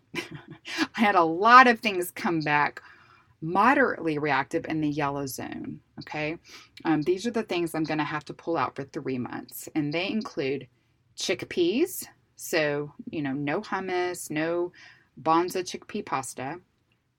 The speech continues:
peanuts, so goodbye peanut butter, pistachios, soy,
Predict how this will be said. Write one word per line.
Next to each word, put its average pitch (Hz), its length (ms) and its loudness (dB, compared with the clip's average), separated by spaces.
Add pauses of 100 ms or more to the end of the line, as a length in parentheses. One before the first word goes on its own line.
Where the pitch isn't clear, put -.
(640)
peanuts, 151 720 -2
so 139 300 -8
goodbye 180 340 -2
peanut 139 300 -4
butter, 160 400 -4 (840)
pistachios, 208 1160 0 (160)
soy, 196 880 0